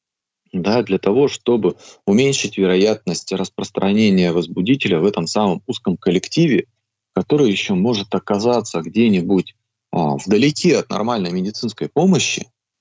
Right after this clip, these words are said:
Возьмем даже пе-, детские лагеря, да, а, они где-нибудь в лесу,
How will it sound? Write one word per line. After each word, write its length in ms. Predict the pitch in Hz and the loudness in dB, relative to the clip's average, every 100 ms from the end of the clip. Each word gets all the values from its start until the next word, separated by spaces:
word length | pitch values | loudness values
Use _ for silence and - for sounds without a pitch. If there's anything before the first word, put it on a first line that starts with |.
| _ | _
Возьмем 420 | - 92 123 120 | -2 0 2 2
даже 240 | 95 104 87 | 2 0 0
пе-, 540 | - 78 50 - - - _ | -2 -2 -4 -10 -16 -18 _
детские 540 | - - 107 117 - 101 | -12 0 0 0 2 2
лагеря, 480 | 98 107 131 107 | 4 2 2 2
да, 340 | 76 101 139 139 _ _ _ _ _ - | 0 0 0 -4 _ _ _ _ _ -8
а, 520 | 90 82 78 78 73 | -4 -2 -2 -2 0
они 380 | 98 113 113 85 | 2 4 4 2
где-нибудь 560 | 76 113 107 82 - - | 0 0 0 0 -6 -10
в 140 | 82 | 0
лесу, 480 | 104 131 - 208 190 | 2 2 2 2 2